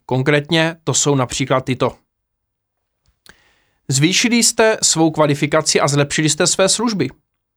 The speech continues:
nebo produkt. Další důvod může být, že dokážete klientům vydělat násobně víc, než stojíte.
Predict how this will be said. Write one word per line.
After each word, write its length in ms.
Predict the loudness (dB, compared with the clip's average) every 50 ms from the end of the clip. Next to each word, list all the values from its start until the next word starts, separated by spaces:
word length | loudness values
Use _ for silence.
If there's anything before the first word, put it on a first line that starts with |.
| _ _ -6
nebo 260 | -4 -2 0 0 0
produkt. 480 | 0 0 0 0 -2 -4 -10 -14 -20 -20 _ _ _ _ _ _ _ _ _ _ _ _ _ _ _ _ _ _ _ _ -20 _ _ _ _ _ _ _ _ -2
Další 280 | -2 0 0 2 2
důvod 300 | 2 2 4 2 2 2
může 280 | 2 0 2 2 2 2
být, 360 | 2 2 0 0 -2 -6 -18 _ _ _ _ _ _ _
že 320 | -4 0 2 4 4 4 4
dokážete 600 | 2 0 0 2 2 2 2 0 0 0 0 -2
klientům 680 | 0 0 0 2 4 4 4 2 2 0 0 0 2 2
vydělat 440 | 0 0 2 2 2 2 2 2 2
násobně 560 | 2 2 2 2 2 0 0 2 2 0 2
víc, 400 | 2 2 0 0 0 -2 -4 -6 _ _ 0
než 220 | 0 2 2 0
stojíte. 520 | 0 0 0 0 0 -2 -4 -6 -8 -10